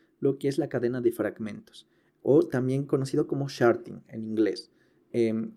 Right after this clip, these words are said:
esto es una actualización que va a pasar posterior al merge y que la intención de esto es dividir toda la información que existe en la, en la red de Ethereum en diferentes fragmentos, en diferentes partes,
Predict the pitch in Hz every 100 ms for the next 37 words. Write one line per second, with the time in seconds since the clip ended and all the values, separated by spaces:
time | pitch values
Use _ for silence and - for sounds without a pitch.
0 | - 180 180 196 185 185 175 135 120 -
1 | - 175 143 139 - 156 - 117 - 117
2 | 135 160 190 196 185 - - _ _ _
3 | 175 180 196 190 190 - - 156 175 165
4 | - 170 170 170 170 175 160 170 - _
5 | _ 135 131 127 147 190 185 196 208 196
6 | 151 - 131 120 120 - 175 185 123 -
7 | 143 143 117 - 120 113 107 104 107 107
8 | - 123 113 117 165 196 208 185 170 202
9 | - _ _ - 165 190 175 160 131 143
10 | - - 113 117 110 110 - 120 113 -
11 | 143 156 - 151 143 - 175